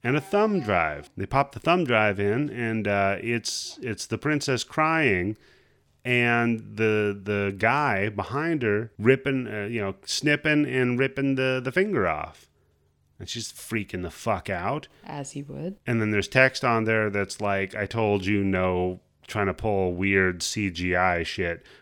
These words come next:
Speaker 1: Really? This, uh, Rod Senseless?" It's like, "Oh, shit. Well, we're in trouble now. We, uh,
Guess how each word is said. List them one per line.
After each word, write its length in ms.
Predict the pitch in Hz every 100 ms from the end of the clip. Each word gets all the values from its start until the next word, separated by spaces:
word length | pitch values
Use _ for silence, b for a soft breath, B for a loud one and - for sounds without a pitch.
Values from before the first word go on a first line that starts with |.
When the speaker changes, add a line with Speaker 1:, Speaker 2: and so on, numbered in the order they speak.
| B
Speaker 1:
Really? 680 | 95 110 101 104 101 104 - -
This, 380 | 101 92 - 107
uh, 200 | 92 90
Rod 380 | 95 95 95 95
Senseless?" 960 | - 92 92 - 113 113 107 - - - _
It's 100 | -
like, 140 | 87 104
"Oh, 320 | 107 95 80
shit. 420 | - - 90 87 _ _
Well, 260 | 117 151 - _ _ -
we're 300 | 110 127 143
in 80 | 120
trouble 320 | - 143 120
now. 260 | 107 101 101
We, 380 | 98 117 117 110
uh, 200 | 101